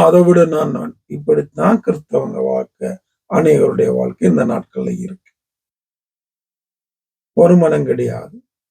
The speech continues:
மகிழ்ச்சி, எல்லாரும் சந்தோஷமா, கபடம் இல்லாத, பாருங்க, மகிழ்ச்சியோடும் கபடம் இல்லாத இருதயம். கபடம் இல்லாத இருதயம் கிடையவே கிடையாது. அநேகருக்கு,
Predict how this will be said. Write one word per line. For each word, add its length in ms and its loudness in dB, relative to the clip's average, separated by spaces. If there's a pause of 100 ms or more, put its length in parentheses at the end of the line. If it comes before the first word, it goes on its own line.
(1500)
மகிழ்ச்சி, 560 2
எல்லாரும் 540 2
சந்தோஷமா, 840 -2 (1600)
கபடம் 480 4
இல்லாத, 340 -2 (1120)
பாருங்க, 220 0 (100)
மகிழ்ச்சியோடும் 720 2
கபடம் 500 4
இல்லாத 280 -2
இருதயம். 260 -14 (680)
கபடம் 520 4
இல்லாத 320 -2 (160)
இருதயம் 440 -6 (200)
கிடையவே 520 4 (140)
கிடையாது. 400 -18 (2500)
அநேகருக்கு, 800 4